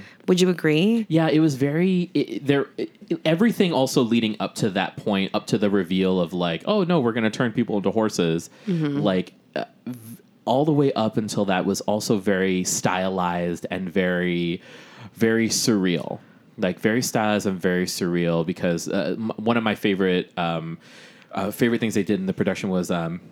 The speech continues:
Speaker 2: when he's on the phone and he's like, "Oh, sorry to bother you," he, like, is literally dropped in the middle of wherever he's on the
Speaker 1: Uh-huh.
Speaker 2: phone.
Speaker 1: And I wish that they went further with that.
Speaker 2: I really did too,
Speaker 1: Yeah.
Speaker 2: because I just thought that
Speaker 1: <clears throat>
Speaker 2: was such a good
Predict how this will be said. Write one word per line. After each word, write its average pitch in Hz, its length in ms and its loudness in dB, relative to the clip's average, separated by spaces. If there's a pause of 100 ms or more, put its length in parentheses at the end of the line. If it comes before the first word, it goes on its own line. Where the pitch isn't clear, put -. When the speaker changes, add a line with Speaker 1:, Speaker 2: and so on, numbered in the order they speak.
(640)
Speaker 2:
when 117 180 0
he's 110 160 -2
on 110 140 0
the 107 60 2
phone 107 440 2
and 92 140 -2
he's 104 240 -4
like, 95 180 -2
"Oh, 120 140 0
sorry 107 320 0
to 101 80 -2
bother 101 300 0
you," 90 220 0
he, 107 200 0
like, 95 240 -2
is 104 160 -2
literally 101 540 0
dropped 87 540 -4
in 98 280 -4
the 92 60 -4
middle 92 560 -4
of 85 180 -8
wherever 87 560 -2
he's 87 220 -6
on 196 60 6
the 208 80 6
Speaker 1:
Uh-huh. 190 140 2 (120)
Speaker 2:
phone. 262 240 0
Speaker 1:
And 185 100 4
I 196 60 4
wish 208 200 4
that 233 140 -2
they 208 80 0
went 175 180 0
further 175 300 0
with 156 200 -4
that. 156 260 -4 (120)
Speaker 2:
I 120 180 0
really 127 360 4
did 110 260 0
too, - 200 0
Speaker 1:
Yeah. 170 80 0
Speaker 2:
because 139 320 -2
I - 80 2
just 127 200 0
thought 262 200 2
that 107 120 0
Speaker 1:
<clears throat> 104 60 0
Speaker 2:
was 104 100 -4
such - 300 -2
a 104 60 2
good 101 600 0